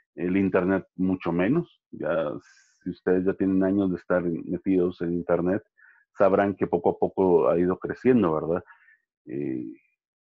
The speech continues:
solo como anécdota, pues, eh, en los noventas, por ejemplo, la primera vez que yo me metí, que fue más o menos en el año noventa y seis, noventa y siete, eh, uno se conectaba por teléfono. Eh,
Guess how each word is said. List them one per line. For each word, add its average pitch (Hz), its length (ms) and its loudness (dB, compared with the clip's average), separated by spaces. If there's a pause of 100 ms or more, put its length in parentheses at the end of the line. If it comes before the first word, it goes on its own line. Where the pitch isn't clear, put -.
(800)
solo 107 240 4
como 92 280 2
anécdota, 92 640 2
pues, 80 260 -2 (260)
eh, - 200 -18 (160)
en 101 140 -2
los 95 120 4
noventas, 101 560 2 (220)
por 92 140 -2
ejemplo, 92 260 0
la 95 100 4
primera 87 260 2
vez 92 120 0
que 87 120 -2
yo 87 80 2
me 90 100 2
metí, 87 320 -2
que 92 100 -4
fue 87 120 -4
más 92 160 -4
o 90 40 -4
menos 87 220 -4
en 82 60 -4
el 82 40 -2
año 85 180 0
noventa 82 480 -4
y - 220 -12 (540)
seis, 87 240 0
noventa 80 320 -2
y 76 60 -10
siete, 92 420 -2 (1600)
eh, 80 500 -8
uno 104 180 4
se 104 120 0
conectaba 87 360 2
por 82 140 -2
teléfono. 87 600 -2 (600)
Eh, 78 800 -8